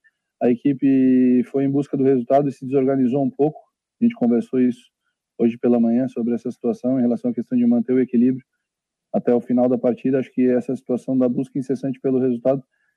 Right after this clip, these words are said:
em algum momento fez com que a gente de repente se or-, se desorganizasse. Foi conversado com os atletas em relação à questão de a gente manter esse equilíbrio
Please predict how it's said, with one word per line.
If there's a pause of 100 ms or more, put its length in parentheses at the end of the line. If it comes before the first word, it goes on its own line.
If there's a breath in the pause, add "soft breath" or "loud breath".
(100)
em
algum
momento
fez
com
que
a
gente
de
repente
se
or-,
se
desorganizasse. (420)
Foi
conversado
com
os
atletas
em
relação
à
questão
de
a
gente
manter
esse
equilíbrio